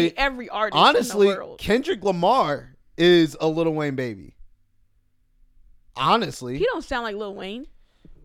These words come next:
Speaker 2: Fam.
Speaker 1: He don't.
Speaker 2: You have to go back and listen to young Kendrick. That cat
Speaker 1: I've
Speaker 2: was
Speaker 1: listened to young Kendrick. I'm
Speaker 2: No.
Speaker 1: saying it, it don't sound like Lil Wayne. I'm saying Drake.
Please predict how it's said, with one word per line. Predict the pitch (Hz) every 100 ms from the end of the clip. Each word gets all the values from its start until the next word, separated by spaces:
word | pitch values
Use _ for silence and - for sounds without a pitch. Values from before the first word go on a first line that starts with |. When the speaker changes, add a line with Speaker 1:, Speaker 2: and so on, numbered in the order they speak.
| _ _
Speaker 2:
Fam. | - 131 151 113 101 - _ _ _ _ - _
Speaker 1:
He | 220 226
don't. | 269 339 - - 147
Speaker 2:
You | 180 180
have | 196 190
to | 185
go | 156 160 202 190
back | 143 143 165 196 180 -
and | 160 160
listen | 180 180 160
to | - 165
young | 139 127 147 175 175
Kendrick. | 175 196 151 127 - - - _ -
That | 139 175
cat | - - 302
Speaker 1:
I've | 269
Speaker 2:
was | -
Speaker 1:
listened | 339 349 349
to | 302
young | 302 302
Kendrick. | 381 311 247 -
I'm | 262 277
Speaker 2:
No. | 277
Speaker 1:
saying | 240 247 -
it, | - - - 240
it | 240
don't | 277 302
sound | - 302 277
like | 226
Lil | 247 240 202
Wayne. | 247 254 247
I'm | 196 277 277
saying | 339 269 240 214
Drake. | 247 320 _